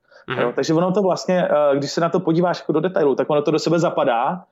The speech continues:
Speaker 2: ale bohužel jako z těch sociálních sítích, jako když mě lidi znají jako spisovatele, který napsal Konec prokrastinace, tak si říká, jako, „A co teďka kecá tedy do nějaký epidemie?“ Ale l-,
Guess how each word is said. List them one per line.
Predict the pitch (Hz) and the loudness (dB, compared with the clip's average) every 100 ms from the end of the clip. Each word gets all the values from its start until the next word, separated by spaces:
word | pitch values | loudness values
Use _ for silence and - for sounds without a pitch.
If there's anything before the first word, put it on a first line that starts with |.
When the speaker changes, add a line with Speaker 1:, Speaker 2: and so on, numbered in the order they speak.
| _ _ | _ _
Speaker 2:
ale | 143 156 | 0 2
bohužel | 160 156 170 | 2 2 2
jako | 156 170 | 2 0
z | |
těch | - 175 | -2 -2
sociálních | 160 170 165 175 | -2 0 2 2
sítích, | - 160 165 160 | 0 -2 0 0
jako | 151 | 0
když | 156 - | 0 0
mě | |
lidi | 165 156 | 0 2
znají | 147 147 | 2 0
jako | 147 165 | 0 -2
spisovatele, | - - 156 151 151 151 | -2 -2 0 0 0 0
který | 156 151 | 0 -2
napsal | 151 160 | 0 0
Konec | 151 160 | 0 0
prokrastinace, | 160 160 147 - 143 127 - 117 139 - - 165 | 0 -2 -2 -2 -2 -2 0 -2 -2 -8 -8 -4
tak | 139 | -2
si | - | 0
říká, | - | 0
jako, | - 175 | 0 -2
„A | 175 | -4
co | 156 | -6
teďka | 143 - 143 | -4 -4 -4
kecá | 147 - 139 | -4 -2 -2
tedy | 147 135 | 0 2
do | |
nějaký | 147 139 175 | 2 2 2
epidemie?“ | 185 208 175 127 - - - - | 2 2 2 0 -2 -8 -20 -6
Ale | 143 160 | 0 2
l-, | 165 | 2